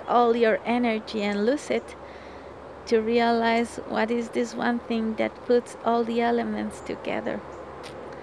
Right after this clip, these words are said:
and that makes you and the rest of the world happy.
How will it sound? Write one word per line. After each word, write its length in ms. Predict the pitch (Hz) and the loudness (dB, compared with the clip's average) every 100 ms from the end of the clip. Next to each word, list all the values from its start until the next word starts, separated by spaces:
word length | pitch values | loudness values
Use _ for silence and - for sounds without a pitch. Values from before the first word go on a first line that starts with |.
| - - - - - - - - - - - - | -14 -14 -14 -14 -14 -14 -14 -14 -14 -14 -14 -6
and 160 | 208 208 | -4 2
that 180 | 208 208 | 0 0
makes 400 | 202 214 - 226 | -2 -2 -4 0
you 140 | 226 | 2
and 180 | 226 208 | 2 0
the 120 | 202 | -2
rest 360 | 180 208 208 - | 0 0 -2 -8
of 140 | - | -6
the 80 | 208 | -6
world 340 | 202 208 208 208 | -2 2 2 0
happy. 500 | - 247 240 - | -4 -6 -6 -6